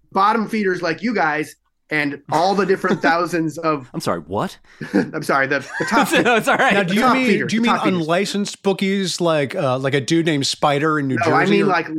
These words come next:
Speaker 3: So, like, like our sponsor, Bareback Sportsbook, would, like, a leg-, the legit, the
Speaker 1: Yes.
Speaker 3: licensed joints. Okay.
Speaker 1: <laughs> Yes.
Speaker 3: Oh.
Speaker 1: Mm-hmm.
Speaker 2: It's in the back.
Speaker 1: But also that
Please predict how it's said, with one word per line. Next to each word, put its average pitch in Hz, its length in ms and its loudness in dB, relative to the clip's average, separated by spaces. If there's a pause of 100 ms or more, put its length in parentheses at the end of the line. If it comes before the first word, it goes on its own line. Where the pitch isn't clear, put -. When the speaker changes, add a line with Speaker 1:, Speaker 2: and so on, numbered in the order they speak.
(420)
Speaker 3:
So, - 220 0
like, 196 240 2
like 190 220 0
our 180 100 2
sponsor, 202 380 0
Bareback 180 380 2
Sportsbook, 143 720 -2
would, 131 180 0
like, 131 200 0
a 175 80 -2
leg-, 139 400 0
the 151 180 -4
legit, 156 480 0 (260)
the 170 120 2
Speaker 1:
Yes. 160 60 4
Speaker 3:
licensed 139 420 -2 (160)
joints. 95 360 -8
Okay. 208 260 -4 (160)
Speaker 1:
<laughs> - 160 -20
Yes. 131 240 -4
Speaker 3:
Oh. 92 100 -16 (260)
Speaker 1:
Mm-hmm. 143 300 -8
Speaker 2:
It's - 120 -10
in 170 80 -4
the 143 80 -4
back. 143 300 -2
Speaker 1:
But 190 120 4
also 233 280 4
that 185 280 0